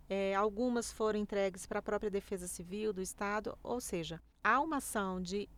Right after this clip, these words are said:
envio de cesta básica, famílias, abrigamento, cozinhas e tal. Isso todo feito junto, né, em diálogo dentro do Estado do Rio Grande do Sul, a partir das prioridades dos levantamentos.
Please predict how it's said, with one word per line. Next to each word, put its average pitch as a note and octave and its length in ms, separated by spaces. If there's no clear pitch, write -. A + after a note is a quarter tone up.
envio A3+ 680
de G#3 140
cesta F#3 320
básica, E3+ 500
famílias, G3+ 680
abrigamento, F#3 760
cozinhas F#3 600
e E3+ 40
tal. F3+ 380
Isso F#3 240
todo G#3+ 380
feito F3+ 580
junto, G3+ 600
né, G3+ 240
em F#3+ 200
diálogo F#3 580
dentro F#3+ 420
do F#3 60
Estado F3 360
do F3+ 60
Rio F3 140
Grande E3+ 260
do F#3 120
Sul, B3+ 420
a - 40
partir F#3 300
das F#3 180
prioridades F#3 640
dos F3+ 200
levantamentos. G3 960